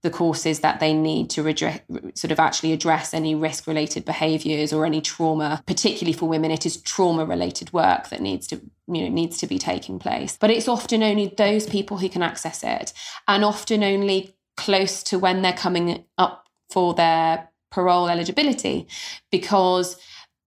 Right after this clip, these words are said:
the courses are so oversubscribed, they can't provide them for everybody, and they therefore have to essentially prioritise who is going to have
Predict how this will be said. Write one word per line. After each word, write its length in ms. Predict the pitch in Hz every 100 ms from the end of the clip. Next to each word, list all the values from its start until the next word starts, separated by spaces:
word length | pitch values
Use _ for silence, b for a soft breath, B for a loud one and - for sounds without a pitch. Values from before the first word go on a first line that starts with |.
| _ _
the 120 | -
courses 520 | 185 226 208 - 185 180
are 80 |
so 200 | 175 233
oversubscribed, 840 | 208 160 160 - - 170 165 165 -
they 120 | 165
can't 260 | - 185 -
provide 400 | 165 160 160 -
them 160 | 151
for 360 | 156 156 151 165
everybody, 920 | - 180 170 170 170 165 160 160 - -
and 480 | 156 156 156 156 - - -
they 120 | 160
therefore 480 | 165 165 165 160 156
have 260 | 165 160 -
to 640 | - 156 156 156 156 156 - -
essentially 760 | 160 - 156 - - 156 151 151
prioritise 680 | 147 156 208 214 175 165 -
who 320 | 160 156 151
is 200 | 147 143
going 220 | 160 160 156
to 100 | 151
have 260 | 202 202